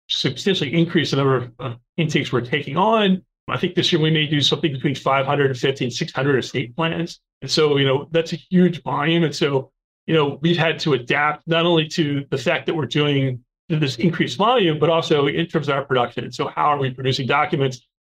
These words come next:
Are we doing them in a consistent manner? How are we delivering, you know, that A experience? Or if you think about Disney World, you know, the old Space Mountain or, or, uh, Pirates of the Caribbean, those were called e-ticket attractions. So we try to give our, our clients a ticket experience here,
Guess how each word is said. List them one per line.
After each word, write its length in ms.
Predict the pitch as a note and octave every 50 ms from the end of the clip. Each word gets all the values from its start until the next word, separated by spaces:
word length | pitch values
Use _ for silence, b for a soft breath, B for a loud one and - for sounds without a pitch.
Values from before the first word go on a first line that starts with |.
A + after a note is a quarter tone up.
| _ -
Are 60 | -
we 80 | D3+ E3
doing 120 | E3 D#3
them 100 | D3 C#3+ C3
in 40 | B2+
a 20 |
consistent 500 | B2 A#2+ - - F3 D#3+ - E3+ C#3 A#2
manner? 360 | A#2+ B2+ C#3 C#3 C3 C#3 B2 -
How 140 | D#3 D#3+ F3
are 40 | F3
we 80 | C#3+
delivering, 400 | C#3 D3 C3+ C#3 C#3 C#3+ C#3 C3
you 60 | C3
know, 140 | C3 C3 B2+
that 260 | B2+ B2 B2+ B2 A#2+
A 400 | - C3+ C#3 C3 B2+ B2+ A#2+ A#2+ _ _ _ _ - -
experience? 480 | C3+ - - - D#3+ D3+ C#3+ C3 C#3
Or 260 | C#3+ C#3 - D3 -
if 140 | D#3+ E3 -
you 160 | F3 C3+ - - -
think 100 | D#3+ D#3
about 200 | E3 C#3 B2+ -
Disney 240 | E3 D3 C#3+ D#3
World, 400 | D#3+ D3+ D3 C#3+ C#3 C3+ C3 B2+ -
you 80 | E3
know, 260 | D#3 C#3+ C3 A#2+ - -
the 100 | C3 C#3+
old 180 | D3 C#3+ C#3+
Space 360 | - - - E3 D3+ D3+ -
Mountain 400 | D#3+ D3+ C#3+ C#3 C#3 C3 D3 D3+
or, 120 | F3 E3 D#3+ C3
or, 260 | - F3 - D3 B2
uh, 260 | - D3 C#3+ C3+ - - _ -
Pirates 220 | D#3+ E3 E3 - F3
of 60 | -
the 60 | -
Caribbean, 200 | - C#3+ C3+ B2+
those 140 | C#3 C#3+ C3+
were 80 | C3+
called 220 | A#2+ D3+ - F3 -
e-ticket 520 | D#3+ D#3 D#3 - - D3+ - D#3+ C3+ C3+ -
attractions. 600 | D3 - - C#3+ C3 C3 B2+ - C#3 C#3 C3 - _ _ _ _ _ _ _ -
So 80 | D3 D3
we 80 | E3+
try 140 | F3 - F3
to 60 | D#3+
give 120 | D#3+ D#3 D3+
our, 220 | D3 C#3+ C#3 -
our 180 | - C#3+ - -
clients 340 | - D#3+ D3 D3 C#3+ C#3+ -
a 120 | B2+ - _ _ _ _ -
ticket 220 | - D#3+ - D#3
experience 560 | D3 - - - - C3 B2+ B2+ C3+ C#3+ - -
here, 340 | D#3 D#3+ D#3+ D#3 D#3 -